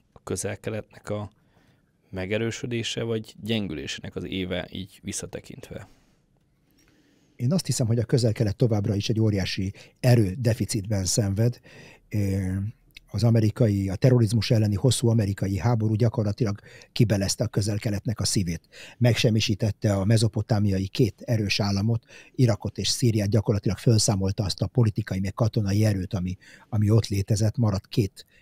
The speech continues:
Speaker 2: gyenge és nagyon labilis állam, és ezzel fölborult az egyensúly a közel-keleten.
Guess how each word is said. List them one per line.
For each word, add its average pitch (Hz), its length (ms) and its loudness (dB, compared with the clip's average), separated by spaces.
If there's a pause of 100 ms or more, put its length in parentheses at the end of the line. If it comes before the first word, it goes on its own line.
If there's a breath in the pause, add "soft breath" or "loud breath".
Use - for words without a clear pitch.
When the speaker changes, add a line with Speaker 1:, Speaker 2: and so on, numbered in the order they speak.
(120)
Speaker 2:
gyenge 107 560 0 (180 soft breath)
és - 160 -4
nagyon 101 220 2
labilis 95 420 0
állam, 110 380 2 (300 loud breath)
és - 280 -2
ezzel 113 200 4
fölborult 98 500 2
az 95 100 0
egyensúly 95 420 0
a 90 60 -2
közel-keleten. 92 760 -2